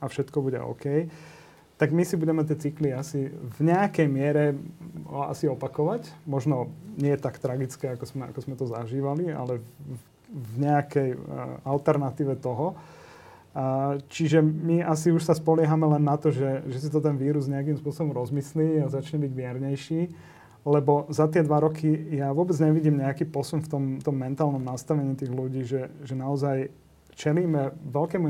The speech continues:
nebezpečenstvu. Nikto z nás nevie povedať, že či ten vírus bude pre neho smrteľný,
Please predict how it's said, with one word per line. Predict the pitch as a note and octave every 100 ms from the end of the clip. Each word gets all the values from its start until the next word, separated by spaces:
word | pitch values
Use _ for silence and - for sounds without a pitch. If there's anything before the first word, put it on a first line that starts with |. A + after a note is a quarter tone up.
| C3+
nebezpečenstvu. | B2 - C#3 D3 C#3 - D#3 F3+ G#3 - - - - _ D3
Nikto | F3 F3
z | D#3+
nás | D#3 D3 D#3+
nevie | D#3+ D#3 D#3
povedať, | C#3 C#3 C#3+ D3 D3 D3+
že | C3+ C3+
či | D3+
ten | D3 C#3+
vírus | C3 C3+ C3
bude | C3+ C3
pre | C3+
neho | C3 C3+
smrteľný, | - A#2+ - D3 E3+ G#3 A3 -